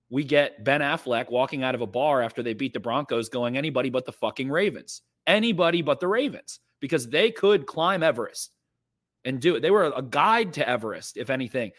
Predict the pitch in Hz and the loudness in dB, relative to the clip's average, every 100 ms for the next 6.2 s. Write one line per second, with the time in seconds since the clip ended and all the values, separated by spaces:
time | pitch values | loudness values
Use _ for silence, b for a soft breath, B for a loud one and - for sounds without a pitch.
0 | b 147 - 202 139 220 - 156 135 120 | b 0 0 -2 -4 -6 -2 0 0 0
1 | 117 104 101 - 139 135 127 123 117 107 | -2 -2 -6 -4 -2 -2 -2 -2 -2 -4
2 | 92 123 123 - 120 113 - 98 92 87 | -2 -2 -2 -2 -2 -2 -6 -8 -8 -12
3 | - _ _ _ _ - - 123 127 120 | -14 _ _ _ _ -10 0 2 2 0
4 | 165 160 127 139 139 147 151 165 165 - | -2 -2 -2 -2 0 0 0 0 -2 -2
5 | 113 139 - 135 127 139 120 117 135 - | -4 -6 -6 -6 -4 -4 -4 -4 -4 -4
6 | 175 | -6